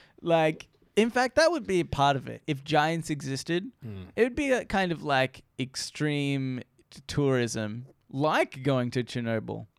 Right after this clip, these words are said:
Speaker 2: Right.
Speaker 1: Or, uh, or, you know, like, uh, some war-torn, uh, Middle Eastern countries or something like
Speaker 2: Sure.
Speaker 1: that.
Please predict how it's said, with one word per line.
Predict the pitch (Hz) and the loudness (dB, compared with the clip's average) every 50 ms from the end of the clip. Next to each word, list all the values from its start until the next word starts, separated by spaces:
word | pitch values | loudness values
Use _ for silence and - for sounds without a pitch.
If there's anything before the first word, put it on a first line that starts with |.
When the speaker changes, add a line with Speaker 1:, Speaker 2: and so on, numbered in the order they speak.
| - | -12
Speaker 2:
Right. | 117 104 107 117 110 - _ _ _ _ _ - | -8 -6 -6 -6 -6 -10 _ _ _ _ _ -4
Speaker 1:
Or, | 139 135 131 127 127 123 123 120 | -2 0 2 2 2 2 2 2
uh, | 120 117 113 110 110 107 104 104 104 107 - _ _ | 2 4 4 4 2 2 0 0 -2 -4 -8 _ _
or, | 117 123 123 120 117 | -8 -6 -4 -4 -4
you | 113 113 120 120 | -4 -4 -6 -6
know, | 117 113 113 110 110 113 | -6 -6 -4 -4 -4 -6
like, | 110 107 104 101 104 - - - | -6 -6 -6 -8 -8 -10 -10 -8
uh, | 113 104 104 101 101 | -6 -4 -4 -4 -6
some | 101 - - 123 120 | -6 -8 -8 -8 -6
war-torn, | 117 117 117 117 120 - - 127 117 113 110 107 107 107 104 113 - _ _ _ _ _ _ - - | -4 -2 -2 -2 -2 -2 -4 -6 -4 -4 -4 -4 -6 -6 -10 -12 -16 _ _ _ _ _ _ -14 -10
uh, | - 107 107 107 104 104 104 104 113 113 - _ - | -8 -6 -4 -4 -4 -4 -4 -4 -6 -10 -12 _ -8
Middle | - 139 131 131 117 117 117 | -4 0 0 0 0 0 0
Eastern | 117 113 - - 123 113 113 | 0 -2 -2 -6 -8 -8 -6
countries | - 123 117 110 117 117 107 113 | -4 -6 -6 -6 -6 -10 -10 -10
or | 107 | -10
something | - 127 113 98 104 110 110 | -8 -8 -8 -8 -8 -8 -8
like | 104 107 110 | -8 -8 -6
Speaker 2:
Sure. | 110 110 | -4 -2
Speaker 1:
that. | 110 104 95 | -2 -2 -4